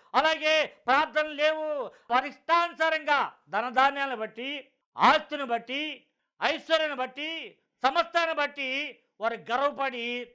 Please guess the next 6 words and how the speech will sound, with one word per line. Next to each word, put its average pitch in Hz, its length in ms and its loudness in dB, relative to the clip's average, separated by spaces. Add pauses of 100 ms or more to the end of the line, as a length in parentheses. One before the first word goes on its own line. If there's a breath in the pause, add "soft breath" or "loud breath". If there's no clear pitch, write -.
(260)
ఇక 202 180 -12
ఆరాధన, 226 520 -2
నా 220 220 -4
ప్రార్థన 214 460 -6
దేవుని 208 340 -10
లెక్కలేదు. 196 500 -14